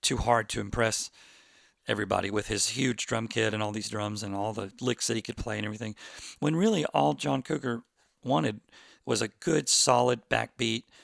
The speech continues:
a good drummer that could, that could fit the songs that he was trying to do, and that,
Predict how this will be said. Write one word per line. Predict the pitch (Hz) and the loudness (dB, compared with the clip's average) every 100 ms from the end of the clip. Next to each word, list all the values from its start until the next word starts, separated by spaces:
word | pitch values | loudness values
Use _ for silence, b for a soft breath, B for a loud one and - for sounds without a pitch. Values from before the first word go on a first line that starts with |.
| b b - | b b -8
a | |
good | 113 135 120 | 0 0 2
drummer | 123 117 113 110 | 0 2 0 -2
that | 113 | -4
could, | - 110 - | -8 -12 -8
that | 110 | -8
could | - - | -8 -12
fit | - - - - 147 - | -12 -12 -4 2 2 2
the | 117 | 0
songs | - 123 123 123 127 - | 2 4 4 4 2 -2
that | 123 - | -4 -2
he | 131 | -2
was | 123 - - - | 0 -4 -8 -16
trying | - 123 | -6 -4
to | 120 | -4
do, | 113 120 120 117 B B B B - | 0 0 0 -2 B B B B -6
and | 117 | -4
that, | 110 | -2